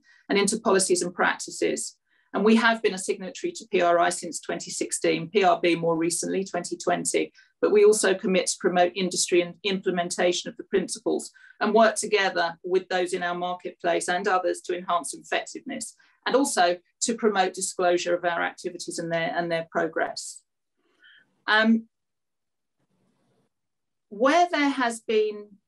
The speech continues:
engagement by the Islamic financial industry and its banks and institutions with the S D Gs,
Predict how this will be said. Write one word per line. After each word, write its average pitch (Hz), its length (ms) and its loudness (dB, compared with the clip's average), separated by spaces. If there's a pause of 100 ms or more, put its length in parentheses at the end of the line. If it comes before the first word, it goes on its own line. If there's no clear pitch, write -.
(760)
engagement 175 800 -2
by 180 160 2
the 180 100 0
Islamic 185 400 0
financial 185 480 -2
industry 175 840 -4
and 185 140 -2
its 180 220 0
banks - 380 0
and 185 80 -4
institutions 185 760 -4
with 180 120 -2
the 180 120 4
S 180 160 0
D 175 180 0
Gs, 170 600 0